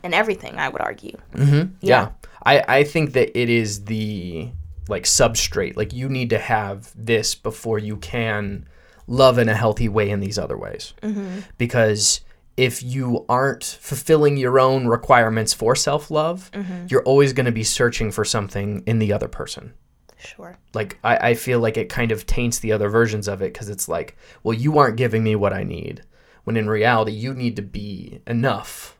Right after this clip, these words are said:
Speaker 1: Mm-hmm.
Speaker 2: first, right?
Speaker 1: Yeah.
Speaker 2: So much of relationships, I think, are, again, trying to fulfill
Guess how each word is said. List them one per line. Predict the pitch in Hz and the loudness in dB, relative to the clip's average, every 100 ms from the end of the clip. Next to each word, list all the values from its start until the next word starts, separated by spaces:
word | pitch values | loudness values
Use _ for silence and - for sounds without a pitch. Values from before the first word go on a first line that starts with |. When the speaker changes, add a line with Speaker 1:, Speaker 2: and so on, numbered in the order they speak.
| - | -14
Speaker 1:
Mm-hmm. | 190 | -4
Speaker 2:
first, | 110 90 - - - - _ | -4 -4 -6 -8 -14 -20 _
right? | 98 98 - - | -4 -4 -6 -12
Speaker 1:
Yeah. | 196 180 165 | -8 -6 -6
Speaker 2:
So | - - 139 | -2 2 4
much | 139 123 | 4 2
of | 117 113 | -4 -2
relationships, | 110 110 107 107 104 104 98 - | 0 2 0 -6 -6 -6 -4 -6
I | - 107 | -6 -8
think, | 117 - - - | -6 -8 -12 -6
are, | 101 92 92 - _ _ _ _ _ _ _ _ _ - _ _ _ _ _ _ _ _ _ - | -6 -4 -6 -8 _ _ _ _ _ _ _ _ _ -20 _ _ _ _ _ _ _ _ _ -6
again, | 131 117 | -4 -4
trying | - 123 123 | 0 0 2
to | 131 | -2
fulfill | - 117 - 120 135 147 | -4 -10 2 4 4 0